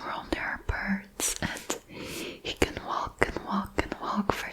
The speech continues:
days and weeks. And he will never leave this mansion because this mansion is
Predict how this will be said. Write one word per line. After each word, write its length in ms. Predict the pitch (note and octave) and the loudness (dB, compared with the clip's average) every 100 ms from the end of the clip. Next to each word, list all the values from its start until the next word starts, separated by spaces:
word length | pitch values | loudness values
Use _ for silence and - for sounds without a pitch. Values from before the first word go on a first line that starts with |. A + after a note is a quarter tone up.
| - | -2
days 420 | G3+ G3 - - | 4 4 2 -2
and 160 | - - | -4 0
weeks. 520 | G3 - - - - - - - - - - - - - - - - | 0 2 -2 -2 -4 -6 -10 -20 -14 -4 -2 -2 -6 -4 -6 -4 0
And 120 | - | 0
he 120 | - | 0
will 160 | - - | -2 -2
never 220 | - - - - | -2 -2 -2 -4
leave 180 | - - | -4 -2
this 220 | - - | 2 2
mansion 360 | - - - - | -2 2 2 2
because 380 | - - - - | -4 0 0 0
this 240 | - - - | -2 -4 -4
mansion 320 | - - - - - - - - - - - - | -4 -4 -4 -6 -10 -6 -4 -4 -8 -10 -12 -6
is 440 | - - - - | 0 2 2 -2